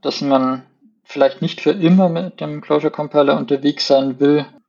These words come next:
gibt's eigentlich seit, seit ich weiß. Also,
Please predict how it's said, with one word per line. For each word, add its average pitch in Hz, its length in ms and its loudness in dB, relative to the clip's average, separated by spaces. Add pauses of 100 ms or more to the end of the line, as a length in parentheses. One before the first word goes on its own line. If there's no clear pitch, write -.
(360)
gibt's - 220 -14
eigentlich - 800 -2
seit, - 520 0 (760)
seit - 280 -4
ich 127 120 -12
weiß. 131 300 2
Also, 151 240 -10